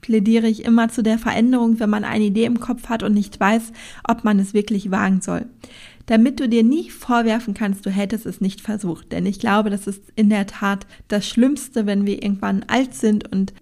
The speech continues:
ja, zurückblicken auf unser Leben und feststellen, „Ah, hätte ich doch das mal gemacht.“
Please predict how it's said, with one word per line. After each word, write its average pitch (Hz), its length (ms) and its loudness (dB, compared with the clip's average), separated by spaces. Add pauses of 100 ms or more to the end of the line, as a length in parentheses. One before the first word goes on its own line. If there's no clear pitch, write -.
(100)
ja, 233 240 2
zurückblicken 233 600 -2
auf 220 140 -2
unser 208 220 -2
Leben 220 280 0
und 202 140 -2
feststellen, 202 640 -2
„Ah, 226 400 -4 (220)
hätte 247 280 -2
ich 240 160 -4
doch 208 160 -2
das 208 300 -4
mal 185 200 0
gemacht.“ 170 340 -8